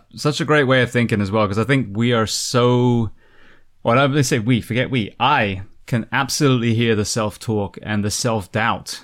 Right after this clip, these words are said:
And, and when I read the definition of imposter syndrome, I was like, "Oh shit,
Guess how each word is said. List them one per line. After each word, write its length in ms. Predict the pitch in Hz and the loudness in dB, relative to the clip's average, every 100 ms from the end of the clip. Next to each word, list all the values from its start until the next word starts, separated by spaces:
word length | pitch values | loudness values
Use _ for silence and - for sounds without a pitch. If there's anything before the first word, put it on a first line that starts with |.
| - | -10
And, 280 | 101 101 98 | -4 -2 -2
and 340 | 104 104 98 87 _ - | -2 -2 -4 -8 _ -12
when 180 | 110 120 | -4 0
I 100 | 135 | 0
read 460 | 120 104 123 127 104 - - - _ _ _ 113 | 0 0 2 0 -2 -14 -20 -20 _ _ _ -10
the 560 | 113 101 110 107 101 | -10 -4 0 0 0
definition 540 | 113 123 123 131 - 113 | 0 0 0 -2 0 -2
of 120 | 95 | -2
imposter 480 | 98 - 127 127 117 | -6 -2 -2 -2 -6
syndrome, 460 | - 101 92 90 | -4 -4 -4 -4
I 40 | 95 | -6
was 120 | 101 | -6
like, 140 | 104 - | -8 -8
"Oh 160 | 135 | -6
shit, 500 | 135 - 175 131 - | -6 -6 -6 -6 -10